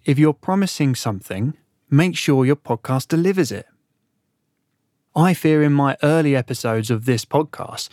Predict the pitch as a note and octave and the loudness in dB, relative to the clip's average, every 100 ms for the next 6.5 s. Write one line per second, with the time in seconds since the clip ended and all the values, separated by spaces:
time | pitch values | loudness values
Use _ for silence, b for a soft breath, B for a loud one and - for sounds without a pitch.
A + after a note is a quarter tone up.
0 | B B - D3+ D3 D#3 D3 C3 C#3 D3 | B B -2 0 2 2 2 2 2 4
1 | D3 - C3+ - C3+ B2 C3 D#3 D#3 - | 2 -2 -6 -4 -2 0 0 0 -2 -8
2 | - - - _ B B B B - D#3 | -12 -14 -16 _ B B B B 0 4
3 | C#3 D#3+ F3 F3 - C3+ B2+ - C#3+ C3+ | 4 4 2 -2 -2 -4 -4 -2 0 0
4 | B2+ C#3 D3 C3+ A#2 - B2+ B2+ - A#2+ | 0 0 0 -2 -4 0 0 0 -2 -4
5 | A#2 A#2 B2 - - G#2+ - - E3 D#3+ | -2 0 -2 -4 -6 -4 -6 -6 -4 -4
6 | - G#2 F#2 F#2 | -6 -6 -8 -12